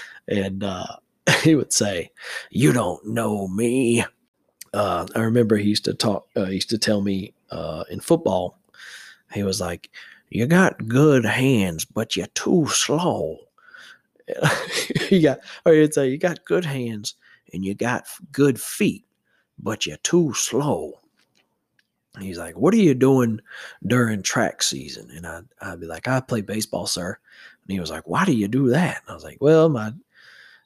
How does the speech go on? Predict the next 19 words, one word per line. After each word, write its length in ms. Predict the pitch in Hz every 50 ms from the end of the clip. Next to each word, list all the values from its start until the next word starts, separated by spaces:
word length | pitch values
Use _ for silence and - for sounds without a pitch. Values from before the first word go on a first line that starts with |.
| _ -
I 60 | 127
always 320 | 143 160 170 170 160 147 -
have, 460 | 143 139 135 135 131 127 127 - - _ _ _ -
and 120 | - 117
I'm 100 | 117 127
left-handed, 680 | 135 147 147 - - 139 123 120 120 117 117 117 110 -
so 260 | - - 107 101 104
my 140 | 104 107 107
dad 380 | 107 117 120 120 117 120 123 - _ _ -
kinda 300 | - - 120 113 110 107
saw 300 | - - 120 110 110 107
it 80 | - -
fit 380 | - - 120 113 110 - - -
that 140 | 104 101 104
I'd 200 | 104 104 104 107
be 160 | 110 107 104
a 60 | 98
pitcher 440 | - - 127 117 - - 98 101 - _ _ _ _ _ _ _ _ _
and, 360 | - 98 95 90 90 90 90